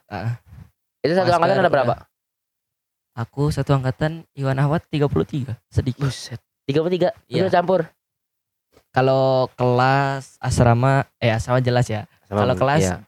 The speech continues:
Speaker 1: kelas nggak di-, nggak digabung.
Speaker 2: Berarti misah?
Speaker 1: Iya.
Speaker 2: Cowok
Speaker 1: Tapi
Speaker 2: berapa?
Speaker 1: masih satu kawasan pondoknya.
Speaker 2: Oh.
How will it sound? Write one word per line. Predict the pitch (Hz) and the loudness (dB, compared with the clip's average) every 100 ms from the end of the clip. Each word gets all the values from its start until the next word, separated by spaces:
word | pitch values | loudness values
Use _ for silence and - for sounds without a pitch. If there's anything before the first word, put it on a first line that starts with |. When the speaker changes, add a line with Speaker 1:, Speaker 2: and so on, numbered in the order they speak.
| _ _ 131 | _ _ -10
Speaker 1:
kelas | - 131 151 | -2 0 -2
nggak | 135 113 | 0 0
di-, | 117 117 | 0 -4
nggak | - 110 113 | -4 -2 -2
digabung. | 113 117 107 107 113 - - _ _ _ _ _ | -2 2 4 4 2 0 -14 _ _ _ _ _
Speaker 2:
Berarti | - 135 | -2 0
misah? | 185 135 143 117 - - | 2 2 2 0 -6 -16
Speaker 1:
Iya. | - 117 117 - _ _ | -2 2 2 0 _ _
Speaker 2:
Cowok | - | 0
Speaker 1:
Tapi | 151 | 2
Speaker 2:
berapa? | 156 | 2
Speaker 1:
masih | 127 156 | 2 2
satu | 143 131 131 131 | 0 0 0 2
kawasan | 131 123 127 127 120 113 120 - | 2 4 4 2 2 2 0 -2
pondoknya. | - 117 113 - 110 98 | -2 0 0 -2 -4 -4
Speaker 2:
Oh. | 104 | -8